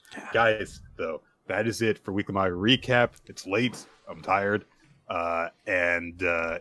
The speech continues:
Speaker 2: it, we wanna thank you all for listening to the show. We record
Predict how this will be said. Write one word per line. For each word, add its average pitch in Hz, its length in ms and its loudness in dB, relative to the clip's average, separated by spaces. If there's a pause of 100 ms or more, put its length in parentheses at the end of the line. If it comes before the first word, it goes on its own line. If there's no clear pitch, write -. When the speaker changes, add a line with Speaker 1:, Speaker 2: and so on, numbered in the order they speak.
Speaker 2:
it, 110 260 -10
we 98 220 -4
wanna 95 260 -2
thank 117 220 -4
you 110 120 -2
all 101 220 2
for 87 420 -6 (260)
listening 90 280 -8
to 92 80 -10
the 85 100 -12
show. 80 400 -4
We 82 100 -12
record 101 600 0